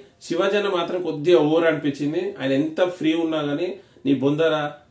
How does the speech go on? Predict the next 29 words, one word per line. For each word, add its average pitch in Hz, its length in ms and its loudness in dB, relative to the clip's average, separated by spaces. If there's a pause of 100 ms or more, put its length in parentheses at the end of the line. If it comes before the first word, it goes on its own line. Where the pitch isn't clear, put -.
ఆడో 135 280 2
ఎదువా, 143 460 2
వీడో 135 260 4
ఎదువా, 143 340 0
అమర్దీప్ 139 460 0
ఎదువా" 139 340 0
అనడం 139 440 -4 (420)
కొద్దిగా 135 800 -2 (300)
ఓవర్ 151 260 0
అయితే 170 160 0
అనిపించింది. 151 600 0
నా 139 220 -2
హోప్ 147 600 -2
అమ-, 120 200 -10 (360)
అమర్దీప్ 165 380 0
ఫ్యాన్స్ 151 280 -2
కి 160 80 -4
అయితే 151 160 -4
ఇది 147 280 -2
నచ్చదు, 143 520 -2 (420)
ఎందుకంటే 175 360 0
ఆయన 151 360 -2
వెధవానుడు. 147 800 0 (640)
ఓ, 135 280 4 (380)
కొద్దిగానైతే 175 960 0 (280)
ఎంత 139 280 0
ఫ్రీ 190 240 0
ఉన్నా 185 220 2
గానీ 180 440 0